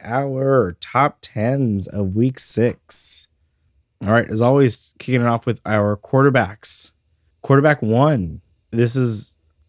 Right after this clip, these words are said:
this is a curse. This is a curse. What is this? Dakota himself. Number one quarterback of the week. Can you believe it?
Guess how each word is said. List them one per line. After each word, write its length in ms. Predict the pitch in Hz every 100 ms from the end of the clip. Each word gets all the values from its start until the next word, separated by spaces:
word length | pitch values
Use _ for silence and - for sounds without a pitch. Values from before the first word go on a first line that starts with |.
| _
this 160 | - 113
is 120 | 117
a 60 | 123
curse. 540 | 160 170 - - - _ _
This 120 | 110
is 100 | 120
a 60 | 127
curse. 320 | - 165 -
What 160 | 117 139
is 240 | 165 151
this? 400 | 104 - - - _ _ _ _ _ _ _
Dakota 520 | 127 - 131 151 160
himself. 720 | 147 139 127 143 160 98 - - _ _ _ _ _ _ _ -
Number 340 | 120 147 165
one 360 | 143 131 151 151
quarterback 480 | - 151 151 151
of 60 | 151
the 100 | 123
week. 340 | 120 156 110
Can 180 | - 123
you 80 | 135
believe 460 | 139 135 123 160 151
it? 400 | 107 - -